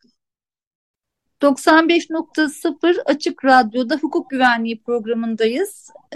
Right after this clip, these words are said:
Ben Aynur Tuncel Yazgan, Bahri Bayram Belen'le birlikteyiz. Konuğumuz avukat Ruken Altun. Hoş geldiniz Ruken Hanım.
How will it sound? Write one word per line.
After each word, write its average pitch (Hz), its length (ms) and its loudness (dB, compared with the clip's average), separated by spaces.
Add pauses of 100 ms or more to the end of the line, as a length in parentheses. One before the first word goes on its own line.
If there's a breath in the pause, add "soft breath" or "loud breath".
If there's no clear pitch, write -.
Ben 269 200 6
Aynur 247 340 4
Tuncel 226 460 0
Yazgan, 214 600 -2
Bahri 233 360 -4
Bayram 233 380 -2
Belen'le 247 480 0
birlikteyiz. 269 640 -8 (360 loud breath)
Konuğumuz 311 600 2
avukat 285 520 2
Ruken 269 460 -4
Altun. 262 580 -2
Hoş 349 180 -4
geldiniz 262 500 0
Ruken 254 260 -10
Hanım. 269 220 -4